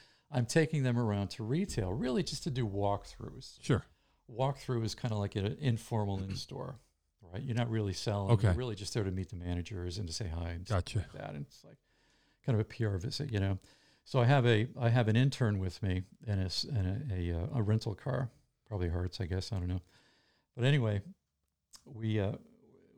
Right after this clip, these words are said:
Speaker 1: we, like, go up to eighty-sixth Street to H M V,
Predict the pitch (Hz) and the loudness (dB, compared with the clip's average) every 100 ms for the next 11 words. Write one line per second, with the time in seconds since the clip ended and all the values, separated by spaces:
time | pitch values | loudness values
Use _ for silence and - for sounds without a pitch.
0 | 151 131 117 - 110 104 - 110 98 - | -20 -12 -10 0 0 2 -2 -2 -2 -4
1 | 101 - - 95 - 90 - 101 80 104 | -6 -6 -4 -4 -2 -4 -2 -4 -2 0
2 | 107 104 104 | 2 2 0